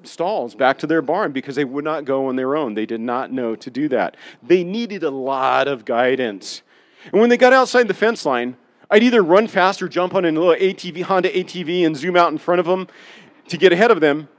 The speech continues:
and then try to redirect them back to safety.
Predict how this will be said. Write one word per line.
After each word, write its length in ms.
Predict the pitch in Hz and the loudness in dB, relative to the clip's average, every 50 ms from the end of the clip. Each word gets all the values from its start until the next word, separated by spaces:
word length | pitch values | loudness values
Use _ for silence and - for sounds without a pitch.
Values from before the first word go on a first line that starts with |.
| _ _ _ _ _ - _ _ - | _ _ _ _ _ -20 _ _ 0
and 140 | 190 185 | 2 4
then 120 | 202 208 196 | 6 4 4
try 160 | 196 202 220 | 4 4 2
to 100 | 196 196 | 4 2
redirect 680 | 185 196 190 147 151 156 180 190 208 202 - - 160 135 | 0 -2 -6 -6 0 4 4 6 4 4 0 -8 -6 -2
them 300 | 151 139 135 139 151 160 - _ | -2 0 0 -2 -4 -10 -16 _
back 460 | - - - - 135 127 131 123 - - | -20 -10 -2 2 2 2 2 0 -2 -6
to 100 | - 143 | -6 -6
safety. 600 | - - 165 156 156 151 - - 127 107 87 | -2 -2 0 0 0 -2 -4 -6 -6 -6 -6